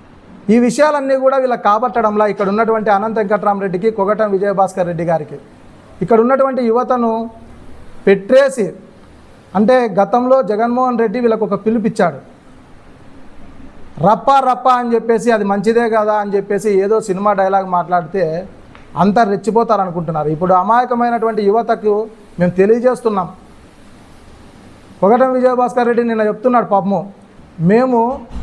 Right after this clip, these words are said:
సంఖ్యలను పూలమాలల మాదిరి ధరించి మేము జైలుకి వెళ్తామని." మీరేం గాంధీ తాతలు కాదు, లేదంటే పోరాట భగత్ సింగ్లు కాదు, దేశం కోసం ఏం పోరాటం చేయలే. మీ నాయకుడు అక్రమ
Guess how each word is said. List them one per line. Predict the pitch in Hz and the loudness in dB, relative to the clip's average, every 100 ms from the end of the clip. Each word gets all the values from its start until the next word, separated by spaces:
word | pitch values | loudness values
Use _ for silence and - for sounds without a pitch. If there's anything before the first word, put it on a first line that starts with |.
| - | -10
సంఖ్యలను | - 196 233 247 269 269 262 | -2 0 2 2 0 0 -2
పూలమాలల | 262 226 247 254 262 262 254 | -2 0 2 2 2 0 0
మాదిరి | 240 240 240 | -2 -2 0
ధరించి | 226 240 240 | 0 0 -2
మేము | 240 226 | -2 0
జైలుకి | 180 226 233 | 2 2 0
వెళ్తామని." | 214 190 190 165 143 - - - - - - - 165 | -2 0 -2 -4 -8 -14 -20 -20 -20 -20 -20 -8 2
మీరేం | 196 240 202 | 4 4 2
గాంధీ | 196 220 240 | 2 2 0
తాతలు | 240 226 226 226 | 2 2 2 0
కాదు, | 214 214 226 240 247 - - - - - | 2 2 2 0 -2 -14 -20 -20 -20 0
లేదంటే | 190 233 233 233 | 2 4 2 0
పోరాట | 226 220 226 226 | 0 2 2 0
భగత్ | 220 196 220 | 0 0 0
సింగ్లు | 220 226 226 | 0 0 2
కాదు, | 214 208 208 220 226 - 147 | 2 2 2 0 -2 -8 -4
దేశం | 175 196 220 | 0 2 2
కోసం | 233 240 220 | 2 0 0
ఏం | 226 | -2
పోరాటం | 180 208 220 208 | 0 2 2 0
చేయలే. | 196 185 190 180 - - - - - - - - - - | -2 0 0 -2 -6 -20 -20 -20 -20 -20 -20 -20 -10 0
మీ | 202 | 2
నాయకుడు | 220 226 262 269 269 269 | 4 2 2 0 0 2
అక్రమ | 254 202 240 247 254 247 | 0 0 0 2 2 0